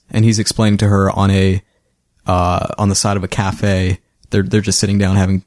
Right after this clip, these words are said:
coffee or whatever, and he's explaining, you know, uh, we infiltrate somebody's mind. It's full of these projections. Um,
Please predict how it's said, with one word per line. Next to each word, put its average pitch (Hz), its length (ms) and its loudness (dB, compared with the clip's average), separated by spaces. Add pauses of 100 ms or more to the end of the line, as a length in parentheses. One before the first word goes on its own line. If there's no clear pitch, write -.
coffee 98 340 -2
or 101 60 0
whatever, 101 460 0 (400)
and 110 140 2
he's 104 160 2
explaining, 98 720 0 (580)
you 98 80 0
know, 90 220 2 (360)
uh, 87 400 0 (360)
we 113 180 0
infiltrate 104 420 0
somebody's 92 320 2
mind. 98 380 2
It's - 160 -4
full 98 220 0
of 95 100 -4
these 95 680 -2 (320)
projections. 120 760 0 (540)
Um, 90 580 -2